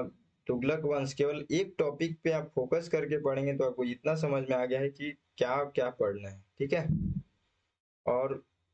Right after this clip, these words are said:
उसमें किस topic को सबसे ज्यादा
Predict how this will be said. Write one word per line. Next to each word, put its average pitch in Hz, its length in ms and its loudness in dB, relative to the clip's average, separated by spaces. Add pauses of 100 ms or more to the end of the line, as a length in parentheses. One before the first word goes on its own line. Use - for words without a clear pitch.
(200)
उसमें 160 500 0
किस - 260 -2
topic 139 380 -2
को 160 120 2
सबसे 147 360 0
ज्यादा 120 380 0